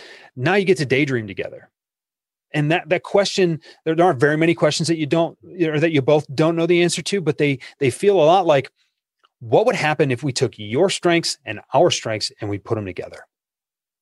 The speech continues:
You're figuratively, like, wrapping your arm around their shoulder and you're kinda looking off into the horizon thinking, like,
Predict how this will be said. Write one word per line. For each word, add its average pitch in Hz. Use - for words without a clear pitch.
You're 135
figuratively, 190
like, 131
wrapping 175
your 170
arm 165
around 160
their 151
shoulder 170
and 143
you're 120
kinda 165
looking 143
off 135
into 139
the -
horizon 120
thinking, 151
like, 113